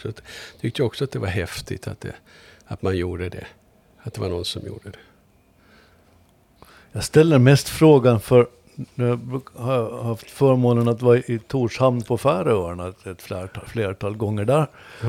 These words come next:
Speaker 2: där har man gått in för sån här beskrivande konst. Alltså, utanför simhallen så har man en fantastisk staty på en människa som hoppar i havet,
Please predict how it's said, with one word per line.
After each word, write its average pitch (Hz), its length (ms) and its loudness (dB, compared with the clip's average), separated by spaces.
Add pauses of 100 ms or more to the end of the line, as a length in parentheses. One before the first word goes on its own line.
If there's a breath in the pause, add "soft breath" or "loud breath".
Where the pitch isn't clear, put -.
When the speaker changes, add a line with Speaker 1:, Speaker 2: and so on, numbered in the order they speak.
(140)
Speaker 2:
där 123 100 2
har 160 80 4
man 175 180 0
gått 131 200 0
in 147 200 0
för 123 360 -2
sån 120 180 -2
här 113 240 2 (840 loud breath)
beskrivande 113 960 2
konst. 101 500 -2
Alltså, 117 340 2
utanför 123 320 4
simhallen 120 680 2
så 123 120 0
har 113 160 2
man 107 180 0
en 107 160 -4 (380 loud breath)
fantastisk 127 840 -2
staty 131 500 0
på 120 220 2
en 113 180 0
människa 120 520 -2
som 110 180 -6
hoppar 117 360 0
i 117 40 2
havet, 101 680 -4